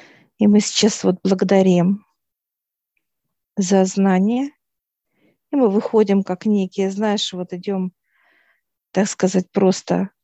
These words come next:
какой-то мост. Мы теперь проходим, выходим из этого пространства. Вот щас идём,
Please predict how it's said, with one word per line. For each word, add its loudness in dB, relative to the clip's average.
какой-то -2
мост. -2
Мы -2
теперь -2
проходим, -4
выходим 0
из -4
этого 0
пространства. -6
Вот -10
щас -6
идём, 0